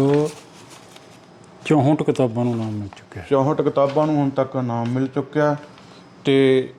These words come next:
Speaker 2: ਆਪਣੇ ਕੋਲੇ, ਅ,
Speaker 1: ਤ੍ਰੇਹਠ।
Speaker 2: ਚਾਰ ਕਿਤਾਬਾਂ ਨੇ ਜਿਹੜੀਆਂ ਉਹ ਆਪਾਂ ਨੇ, ਅ, ਫੋਟੋ ਸਟੇਟ ਕੀਤੀਆਂ ਹੋਈਆਂ ਨੇ। ਤੇ ਇੱਕ
Speaker 1: ਉਣਾਹਠ।
Speaker 2: ਕਿਤਾਬ ਆਪਾਂ ਨੂੰ ਮਿਲੀ ਨਹੀਂ।
Speaker 1: ਹਾਂ।
Speaker 2: ਜਿਹੜੀ ਕਿਤਾਬ ਮਿਲੀ ਨਹੀਂ, ਉਹਦਾ ਕੀ ਨਾਂ?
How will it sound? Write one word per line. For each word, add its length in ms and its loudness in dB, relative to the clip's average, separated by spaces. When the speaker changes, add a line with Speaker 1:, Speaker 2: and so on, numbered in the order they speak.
Speaker 2:
ਆਪਣੇ 340 0
ਕੋਲੇ, 460 4
ਅ, 40 -4
Speaker 1:
ਤ੍ਰੇਹਠ। 260 4
Speaker 2:
ਚਾਰ 300 2
ਕਿਤਾਬਾਂ 640 -2
ਨੇ 180 -2
ਜਿਹੜੀਆਂ 340 0
ਉਹ 240 0
ਆਪਾਂ 260 0
ਨੇ, 300 0
ਅ, 440 0
ਫੋਟੋ 260 0
ਸਟੇਟ 280 0
ਕੀਤੀਆਂ 380 -2
ਹੋਈਆਂ 240 0
ਨੇ। 200 0
ਤੇ 100 2
ਇੱਕ 100 0
Speaker 1:
ਉਣਾਹਠ। 260 4
Speaker 2:
ਕਿਤਾਬ 480 2
ਆਪਾਂ 220 -6
ਨੂੰ 100 -4
ਮਿਲੀ 180 -4
ਨਹੀਂ। 220 -12
Speaker 1:
ਹਾਂ। 200 -6
Speaker 2:
ਜਿਹੜੀ 180 4
ਕਿਤਾਬ 280 2
ਮਿਲੀ 200 -4
ਨਹੀਂ, 100 -4
ਉਹਦਾ 160 0
ਕੀ 140 -10
ਨਾਂ? 180 -10